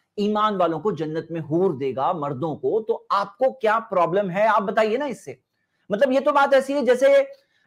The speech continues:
इनको इतनी फिक्र हो रही है, जैसे कि उनके सर पे गन रख करके कहा जाएगा, "लो, तुम्हें हूर मिलेगी।"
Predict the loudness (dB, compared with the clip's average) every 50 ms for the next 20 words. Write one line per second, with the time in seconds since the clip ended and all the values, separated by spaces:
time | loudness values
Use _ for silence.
0 | _ -4 -4 0 0 0 0 0 -2 -2 -2 0 0 0 2 2 0 0 0 -2
1 | -2 -4 -10 _ _ _ _ _ _ _ _ _ _ _ _ _ 0 0 0 2
2 | 2 0 2 2 2 2 2 -2 -2 -2 0 2 2 2 2 2 0 0 2 2
3 | 2 2 2 4 2 0 2 2 0 0 0 -2 -2 0 0 0 2 2 4 4
4 | 4 4 4 2 2 2 0 -2 -2 0 0 0 0 2 0 -2 -4 -6 -8 -12
5 | -20